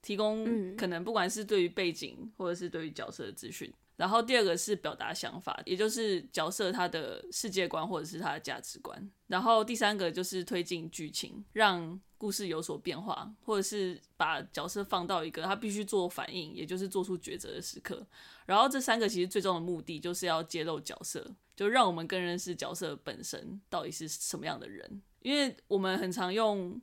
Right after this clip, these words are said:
Speaker 1: 冰山来作为一个人的比喻嘛，同样的可以套用在角色身上。就像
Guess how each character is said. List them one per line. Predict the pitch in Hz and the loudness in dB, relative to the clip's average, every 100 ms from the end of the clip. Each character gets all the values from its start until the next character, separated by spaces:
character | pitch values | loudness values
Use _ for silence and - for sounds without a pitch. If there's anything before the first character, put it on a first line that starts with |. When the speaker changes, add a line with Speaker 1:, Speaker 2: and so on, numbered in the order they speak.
| - | 0
Speaker 1:
冰 | 196 | 2
山 | 220 202 185 | 4 2 2
来 | 165 | 0
作 | 160 185 | 0 0
为 | 139 71 60 - - | 0 -4 -10 -14 -10
一 | 170 | -4
个 | 170 | -2
人 | 147 147 | -4 -4
的 | |
比 | 156 - - | -6 -8 -12
喻 | 160 - | -10 -10
嘛， | - 208 - | -12 -12 -6
同 | 180 | 0
样 | 202 | 2
的 | 180 | 2
可 | 160 190 | 0 -4
以 | |
套 | 160 175 | -2 0
用 | 170 | 0
在 | 165 156 | 0 -2
角 | 156 113 | -4 -6
色 | 139 | -6
身 | 151 165 | -6 -6
上。 | 170 | -6
就 | 170 | -4
像 | 196 202 180 | 0 0 0